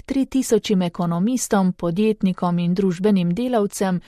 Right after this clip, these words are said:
ki se bodo od šestindvajsetega do devetindvajsetega marca letos zbrali v Asiziju. Nova navzočnost, ki ne pomeni samo novih obrazov med volilnimi kampanjami,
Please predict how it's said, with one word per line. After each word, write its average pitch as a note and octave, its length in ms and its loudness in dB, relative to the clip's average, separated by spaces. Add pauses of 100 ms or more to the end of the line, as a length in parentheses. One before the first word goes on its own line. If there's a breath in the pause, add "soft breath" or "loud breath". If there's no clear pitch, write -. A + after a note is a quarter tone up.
(320 loud breath)
ki B3 120 -12
se A#3+ 160 0
bodo A3 320 4
od G3+ 140 0
šestindvajsetega G3+ 1200 -2
do F3+ 220 0
devetindvajsetega G3+ 1120 2
marca F3 420 2
letos A#3 560 2
zbrali F3+ 760 2
v G3+ 140 2
Asiziju. F3+ 760 0 (560)
Nova F#3+ 340 0
navzočnost, G#3+ 960 2
ki F#3+ 140 -4
ne G#3+ 140 0
pomeni A3 500 2
samo F#3+ 340 0
novih F#3 440 0
obrazov F#3+ 600 0
med F3 260 -2
volilnimi F#3 600 2
kampanjami, G3 880 0